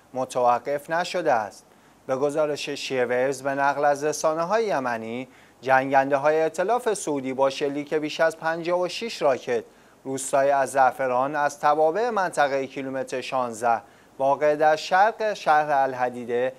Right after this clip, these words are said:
در غرب یمن را هدف قرار دادند. هفته گذشته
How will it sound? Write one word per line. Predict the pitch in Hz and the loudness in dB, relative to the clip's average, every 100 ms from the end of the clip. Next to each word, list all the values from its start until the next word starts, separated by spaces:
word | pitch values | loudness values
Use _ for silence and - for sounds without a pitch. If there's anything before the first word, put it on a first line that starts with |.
| - - | -14 -2
در | 139 147 | 2 2
غرب | 151 165 190 214 | 2 4 4 2
یمن | 214 180 135 123 120 | 0 0 0 -2 -2
را | 127 127 | 0 2
هدف | 127 131 156 175 | 2 4 2 2
قرار | 190 185 170 | 0 0 2
دادند. | 151 123 113 98 - _ _ _ _ _ | 0 0 -4 -8 -18 _ _ _ _ _
هفته | 123 127 - 135 | 0 0 0 -4
گذشته | 123 123 127 123 - 135 139 | -2 0 0 0 -2 0 0